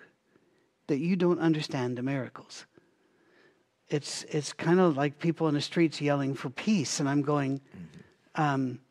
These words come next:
Speaker 1: "Have you talked to Jesus? You know, who are you listening to for your peace?"
Speaker 2: Yeah.
Speaker 1: Um,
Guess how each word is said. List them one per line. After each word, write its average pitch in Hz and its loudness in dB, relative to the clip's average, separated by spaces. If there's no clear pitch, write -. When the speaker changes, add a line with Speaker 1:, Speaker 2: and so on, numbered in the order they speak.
Speaker 1:
"Have 147 -2
you 139 0
talked 143 -2
to 190 0
Jesus? - -2
You 165 4
know, 143 -2
who 190 2
are 247 4
you 208 2
listening 190 2
to 139 -4
for 135 -6
your 127 -4
peace?" - -4
Speaker 2:
Yeah. 151 -16
Speaker 1:
Um, 139 -6